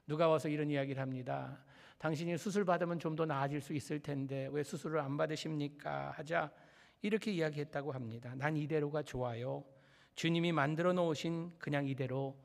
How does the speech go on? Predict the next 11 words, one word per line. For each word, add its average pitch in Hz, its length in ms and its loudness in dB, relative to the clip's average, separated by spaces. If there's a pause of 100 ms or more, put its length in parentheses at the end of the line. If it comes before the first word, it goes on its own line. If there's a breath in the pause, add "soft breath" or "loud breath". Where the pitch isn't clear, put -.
(280 loud breath)
살겠어요."라고 131 1300 -6
했다는 131 360 -6
것입니다. 123 540 -14 (840 soft breath)
그리고 175 300 0
이 170 160 -2
송명희 180 480 -2
시인이 147 680 -4 (680 soft breath)
시 - 320 -6
한 175 180 -2
편을 147 280 -2
씁니다. 131 520 -6